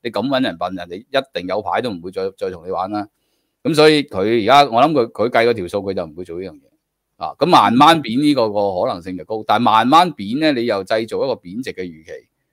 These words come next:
即係，即係個個都知道你咁慢慢貶嘅時候，噉咪，即係啲錢就會提早走㗎啦嘛。啊，佢而家就其-，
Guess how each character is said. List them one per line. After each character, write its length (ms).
即 80
係， 400
即 120
係 60
個 220
個 200
都 120
知 220
道 120
你 80
咁 120
慢 180
慢 160
貶 220
嘅 80
時 120
候， 80
噉 100
咪， 280
即 80
係 80
啲 140
錢 200
就 300
會 220
提 120
早 100
走 180
㗎 80
啦 80
嘛。 120
啊， 140
佢 160
而 40
家 140
就 120
其-， 180